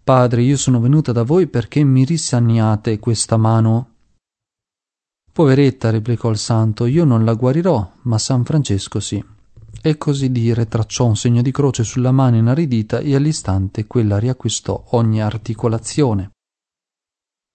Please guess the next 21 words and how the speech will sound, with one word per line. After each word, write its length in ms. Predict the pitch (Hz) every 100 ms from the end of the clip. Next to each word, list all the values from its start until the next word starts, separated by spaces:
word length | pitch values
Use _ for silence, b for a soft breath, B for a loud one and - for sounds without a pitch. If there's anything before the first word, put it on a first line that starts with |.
| _
La 100 | -
graziata 680 | 135 143 139 - 139 131 131
scoppiò 380 | 120 - 127 135
in 180 | 131 123
pianto 500 | 131 123 123 123 127
di 100 | 120
gioia 280 | 143 147 127
e 20 |
esclamò: 540 | - - 123 127 120 -
"Oh, 380 | 123 120 120
i 80 | 120
santi 640 | 107 - 135 143 143 131
sono 280 | 131 - 127
i 60 | 123
migliori 640 | 117 113 113 156 180 180
e 60 | 104
più 160 | -
sicuri 460 | - 131 - 135 143
medici 640 | 104 92 104 - - 120 -
del 280 | 127 113 104
mondo." 580 | 95 92 92 95 98